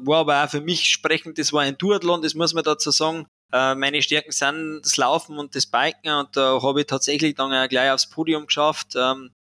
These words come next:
mega Erfolg für mich gewesen. Aber sobald halt das Schwimmen mit dabei ist, habe ich eigentlich schon, äh, immer dann am Mountainbike einfach extrem viel riskieren müssen.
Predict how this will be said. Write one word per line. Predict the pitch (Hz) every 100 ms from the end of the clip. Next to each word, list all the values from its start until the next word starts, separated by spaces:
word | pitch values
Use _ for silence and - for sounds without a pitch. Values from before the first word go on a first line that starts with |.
| _
mega | 127 147
Erfolg | 151 143 147 156
für | - 156
mich | 170 -
gewesen. | 143 160 160 165 147 _ - - -
Aber | - 135 143 143 147 147
sobald | 156 151 143 156
halt | 165 165
das | -
Schwimmen | - 151 175 170
mit | 165 -
dabei | 151 120 135 156
ist, | 156 -
habe | 135 143
ich | -
eigentlich | 127 143 147 139
schon, | - 135 135 135 135
äh, | 127 123 127 131 127 127 123 - _ _ - -
immer | - 143 147 147 143
dann | 139 131 131 127
am | 127 135
Mountainbike | 120 143 - 131 131
einfach | 127 131 135 -
extrem | 143 - - 131 156
viel | - 143
riskieren | 143 - - 160 165
müssen. | 165 - 156